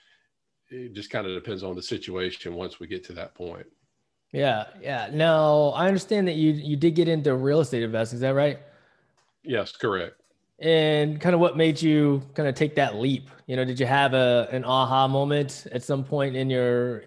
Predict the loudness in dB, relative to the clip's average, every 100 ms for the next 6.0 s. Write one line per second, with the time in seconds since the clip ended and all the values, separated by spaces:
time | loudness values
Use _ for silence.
0 | -10 -6 -4 0 2 2 2 -2 -2 -4
1 | -2 -2 0 -2 -4 -12 -10 -4 -4 -6
2 | -10 -12 -12 -10 -10 -4 0 0 0 0
3 | 0 0 -4 -2 -2 -2 -2 0 0 -2
4 | -2 -4 -2 -2 -2 -2 -2 -2 -6 -6
5 | -6 -8 -8 -6 -2 0 0 -2 -4 -4